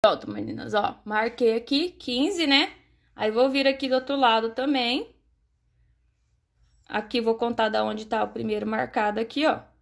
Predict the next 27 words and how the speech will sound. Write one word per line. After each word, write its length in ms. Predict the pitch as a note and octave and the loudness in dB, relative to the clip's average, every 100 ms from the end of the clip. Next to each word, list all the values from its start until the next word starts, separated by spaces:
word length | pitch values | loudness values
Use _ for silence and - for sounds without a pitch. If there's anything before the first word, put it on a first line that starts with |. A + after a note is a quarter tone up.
| _ _ _ - | _ _ _ -8
Um, 400 | A3+ B3 B3+ B3 | -4 0 0 0
dois, 400 | A3 G#3+ G#3+ G#3+ | -2 -2 -4 -6
três, 460 | G#3 G#3 G#3 G3+ | -6 -2 -2 -4
quatro, 340 | - G3+ G3+ G3+ | -8 -8 -8 -10
cinco, 420 | - G3+ G3+ - | -10 -10 -10 -12
seis, 440 | - G#3 G3+ G3+ | -10 -6 -6 -8
sete, 580 | - - G3+ G3+ - - | -12 -8 -6 -6 -10 -12
oito, 460 | G3 G3+ G3+ G#3 G3+ | -8 -6 -8 -8 -8
nove, 420 | G3 G#3 G3+ G3+ | -6 -4 -4 -6
dez, 560 | F#3+ G3+ G3+ G#3 G3+ | -4 -4 -2 -2 -4
onze, 400 | G3 G3+ G3+ F#3+ | -6 -6 -6 -8
doze, 480 | F#3+ F#3 G3 G3 F#3+ - _ _ _ | -10 -8 -8 -10 -12 -20 _ _ _
treze, 460 | - G#3 G3+ G3 G3 | -4 -2 0 -4 -10
quatorze, 600 | - A3 - G#3+ A#3 A#3 | -14 -10 -2 0 0 -2
quinze. 440 | - - - - _ _ _ _ _ | -10 -14 -14 -18 _ _ _ _ _
Marco 400 | - G#3 G3+ G#3 | -8 -2 0 0
aqui 200 | A3+ A3+ | -4 -6
também. 400 | A3+ C4+ C4+ - - _ _ _ _ _ _ _ _ _ _ _ - | -6 -2 -2 -2 -12 _ _ _ _ _ _ _ _ _ _ _ -16
Agora, 320 | - G3 G#3 A3 | -6 2 4 4
nós 160 | A#3 | 0
vamos 200 | A#3 A#3+ | 0 -4
seguir 260 | - A#3+ A#3 | -4 -4 -4
fazendo, 560 | A#3 A#3+ A3+ G#3+ A3 | 0 0 0 -2 0
repetindo 500 | D4 B3+ B3 A#3 A3+ | 0 0 -4 -6 -6
as 140 | A3 A3 | -6 -8
carreiras, 480 | A#3 A3 G3+ A3 A#3+ | -8 -6 -4 -4 -2
né? 260 | B3+ D4+ | 0 -2